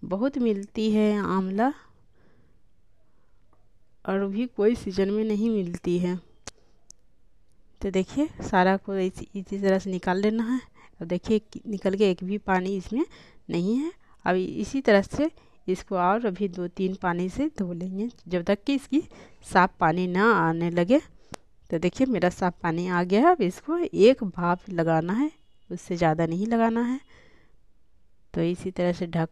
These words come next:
करके मैं रख दी हूँ गैस पे। देखिए, एक भाप आ गया है। अब इसमें इसको निकाल लेंगे। एक कढ़ाई चढ़ाएंगे, उसमें जितना आंवला है, अब एक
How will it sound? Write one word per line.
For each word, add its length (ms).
करके 300
मैं 320
रख 220
दी 140
हूँ 140
गैस 300
पे। 100
देखिए, 400
एक 240
भाप 380
आ 160
गया 240
है। 200
अब 120
इसमें 320
इसको 240
निकाल 340
लेंगे। 300
एक 140
कढ़ाई 260
चढ़ाएंगे, 500
उसमें 400
जितना 480
आंवला 280
है, 240
अब 120
एक 180